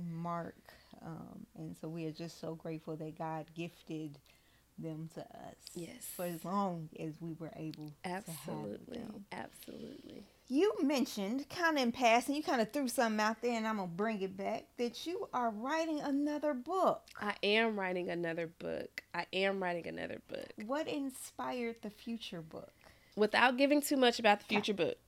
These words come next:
Speaker 2: I'm gonna, I'm gonna preface it like
Speaker 1: So
Speaker 2: that.
Speaker 1: that also means, y'all, she gotta come back.
Speaker 2: Oh, is that what that means?
Speaker 1: That's what that means.
Speaker 2: I will be
Speaker 1: <laughs>
Speaker 2: glad to come back about the future book. So I'm not going to give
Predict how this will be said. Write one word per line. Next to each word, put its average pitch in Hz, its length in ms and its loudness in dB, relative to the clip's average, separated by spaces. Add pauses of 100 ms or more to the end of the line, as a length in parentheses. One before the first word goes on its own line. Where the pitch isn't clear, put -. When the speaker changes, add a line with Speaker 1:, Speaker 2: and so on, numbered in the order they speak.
(140)
Speaker 2:
I'm 170 200 2
gonna, 180 260 10
I'm 170 120 2
gonna 180 160 6
preface 185 520 2
it 175 140 0
like 175 220 2
Speaker 1:
So - 160 -4
Speaker 2:
that. 156 80 4
Speaker 1:
that 226 200 6
also 240 440 4
means, 202 340 -4
y'all, 170 240 2
she - 140 -8
gotta 160 160 -6
come 175 260 -6
back. 180 320 0 (320)
Speaker 2:
Oh, 359 220 12
is 330 120 10
that 339 140 12
what 339 120 4
that 330 140 6
means? 339 180 6
Speaker 1:
That's 247 200 10
what - 120 4
that 196 160 6
means. 214 120 8
Speaker 2:
I 247 120 12
will 277 240 12
be 208 220 6
Speaker 1:
<laughs> 208 180 10
Speaker 2:
glad 226 540 12
to 254 80 2
come 226 260 8
back 190 260 12
about 180 300 6
the 175 80 -2
future 185 320 2
book. 185 180 2
So - 140 4
I'm 208 120 8
not 294 200 6
going 285 240 4
to 247 120 2
give 208 480 6